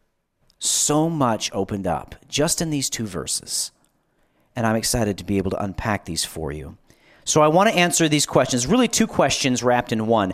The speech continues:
What makes us a community, and how can we have joy? What makes us a community, and how can we experience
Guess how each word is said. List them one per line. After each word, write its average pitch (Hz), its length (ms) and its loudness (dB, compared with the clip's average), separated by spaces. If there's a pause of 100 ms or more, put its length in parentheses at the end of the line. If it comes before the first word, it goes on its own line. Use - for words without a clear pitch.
(320)
What 185 300 4
makes 233 320 4
us - 140 2
a 185 60 0
community, 139 680 2 (840)
and 120 140 0
how 160 240 2
can 165 180 -2
we 131 160 2
have 113 220 0
joy? 87 460 -2 (960)
What 156 360 2
makes 165 360 0
us 143 300 2
a 139 60 -2
community, 117 680 0
and 98 160 -6
how 156 400 -2
can 104 480 -6
we 110 460 -2
experience 104 1120 -2